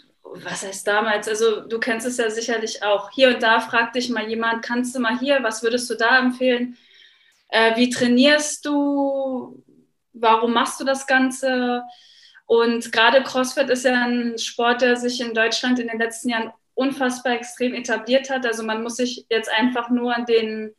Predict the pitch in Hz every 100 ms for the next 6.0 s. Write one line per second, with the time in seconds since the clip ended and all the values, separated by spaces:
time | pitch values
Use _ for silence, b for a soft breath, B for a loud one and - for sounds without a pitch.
0 | _ _ 226 240 254 311 262 247 - 311
1 | 330 330 - - - 254 254 285 277 269
2 | B B B B _ - 233 226 220 226
3 | 233 226 - 269 294 - 294 285 254 240
4 | 226 226 226 226 208 - - 240 226 226
5 | 226 226 240 247 240 226 - - 226 214